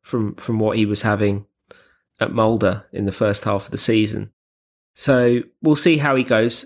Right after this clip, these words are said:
I think it'll be up to him to, to embrace this opportunity now and, and make the most of it and not, and not think about, "Oh, where, where am I going? Am I stalling here already?" It seems from that early goal that he's embraced it in the right spirit.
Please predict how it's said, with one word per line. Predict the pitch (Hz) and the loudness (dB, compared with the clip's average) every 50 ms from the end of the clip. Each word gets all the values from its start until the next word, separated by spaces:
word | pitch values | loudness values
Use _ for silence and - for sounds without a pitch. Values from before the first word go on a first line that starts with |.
| - _ | -6 _
I | - | -2
think | - 147 135 117 - | 0 0 0 0 -2
it'll | 120 - | -8 -4
be | - 131 117 117 | 0 0 0 0
up | - - | 0 -2
to | - - | -4 -4
him | 127 123 113 113 107 | -4 -2 -4 -4 -6
to, | - - 127 110 107 107 - | -6 -4 -4 -2 -2 -4 -6
to | - - 131 | -4 -2 0
embrace | 117 107 101 117 113 113 110 - | 0 0 0 0 0 0 0 -2
this | - 113 - | -4 -4 -4
opportunity | 123 113 - - - - 110 - 101 101 - - 110 | -4 -6 -6 -8 -6 -6 -4 -4 -4 -4 -4 -4 -2
now | 107 101 98 98 107 110 - _ _ _ _ _ _ _ _ _ _ _ _ _ _ | -4 -4 -4 -4 -6 -8 -10 _ _ _ _ _ _ _ _ _ _ _ _ _ _
and, | _ - 104 101 98 | _ -6 -4 -4 -4
and | - - - 110 | -4 -4 -2 0
make | 110 107 - | 0 0 0
the | - 110 | 0 0
most | 107 107 113 - - | 0 0 0 0 -2
of | - - | 0 0
it | 101 98 107 | 0 0 0
and | - - 101 | -2 -4 -4
not, | 104 104 104 - - - | -2 -2 -4 -4 -6 -10
and | - - 107 107 | -6 -4 -4 -2
not | 107 107 101 - - | -2 -2 -4 -4 -4
think | - - 113 107 - | -4 -4 -4 -2 -4
about, | 110 101 101 95 95 92 - - _ _ _ _ _ _ _ _ _ _ _ _ _ _ _ _ _ - | -2 -2 0 0 0 -2 -6 -10 _ _ _ _ _ _ _ _ _ _ _ _ _ _ _ _ _ -10
"Oh, | - 104 101 98 98 98 - _ | -8 -8 -6 -6 -8 -10 -14 _
where, | - 117 110 110 98 | 0 0 2 2 0
where | - - - 113 107 | -2 -2 0 0 2
am | 107 104 | 2 2
I | 104 | 0
going? | 101 - 113 104 101 101 98 | 0 2 2 2 2 2 0
Am | 95 95 95 | -2 -4 -4
I | 98 | -4
stalling | 101 - - 123 113 110 113 107 101 101 98 | -4 -2 -2 0 0 2 2 0 0 -2 -2
here | 104 110 101 101 101 | -2 -2 -2 -2 -2
already?" | 98 98 101 113 110 95 98 95 104 - _ _ _ _ _ _ _ _ _ _ _ | -4 -4 -2 -2 -2 -2 -2 -6 -6 -12 _ _ _ _ _ _ _ _ _ _ _
It | 120 123 | -4 -4
seems | - - 139 127 117 107 | 0 2 2 2 2 -2
from | - 120 | -4 -4
that | 113 107 107 - - _ - | -4 -4 -6 -8 -12 _ -2
early | 120 110 110 113 110 107 104 | -2 0 0 0 0 -2 -2
goal | 104 - 110 104 101 | -2 0 0 0 0
that | 95 - 110 | -2 -4 -6
he's | 107 101 - | -6 -6 -6
embraced | 101 98 101 101 101 98 - - | -8 -8 -6 -6 -6 -6 -8 -10
it | - | -12
in | - 101 | -12 -12
the | 98 | -12
right | 95 98 98 95 95 - | -10 -10 -10 -10 -10 -10
spirit. | - - - 104 95 98 101 - | -10 -10 -10 -10 -10 -10 -14 -16